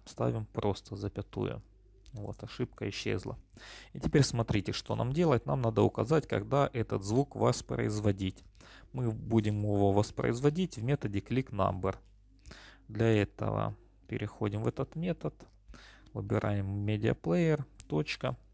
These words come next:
И видим, тут есть несколько методов, да? Стоп, старт,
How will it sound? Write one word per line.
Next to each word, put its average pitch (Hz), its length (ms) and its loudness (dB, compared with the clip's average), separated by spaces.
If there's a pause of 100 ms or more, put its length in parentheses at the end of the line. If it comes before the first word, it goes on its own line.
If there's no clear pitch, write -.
(100)
И 139 100 -2
видим, 107 280 0
тут - 260 -4
есть 120 180 -2
несколько 107 420 -4
методов, 95 540 -2
да? 131 180 2 (920)
Стоп, - 460 0
старт, - 320 0